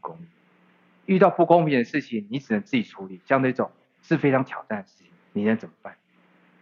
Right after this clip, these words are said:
这很讽刺的是，经文讲的就是这个寡妇最需要是有人伸张公义，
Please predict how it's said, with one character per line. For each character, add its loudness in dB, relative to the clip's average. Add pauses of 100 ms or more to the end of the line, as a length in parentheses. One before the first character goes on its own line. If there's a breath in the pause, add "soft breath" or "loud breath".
(300)
这 4
很 6
讽 4
刺 0
的 4
是， -2
经 2
文 4
讲 2
的 -4
就 -8
是 -4 (120)
这 2
个 4
寡 4
妇 -6
最 4
需 0
要 6
是 -6
有 2
人 -6
伸 -2
张 4
公 4
义， 2